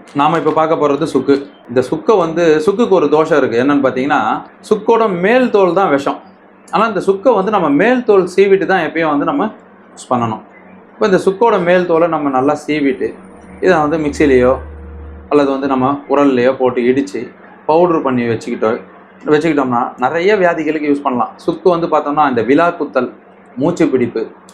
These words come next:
அஜீரணம், ஒக்காலம், நெஞ்செரிச்சல், பித்தக்கரிப்பு எல்லாத்துக்குமே வந்து ரொம்ப வந்து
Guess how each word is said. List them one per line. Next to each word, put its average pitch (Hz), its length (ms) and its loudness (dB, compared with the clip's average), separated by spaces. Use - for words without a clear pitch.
அஜீரணம், 120 600 -2
ஒக்காலம், 131 640 0
நெஞ்செரிச்சல், 151 720 0
பித்தக்கரிப்பு 123 680 0
எல்லாத்துக்குமே 175 1080 0
வந்து 156 220 0
ரொம்ப 156 640 2
வந்து 131 220 0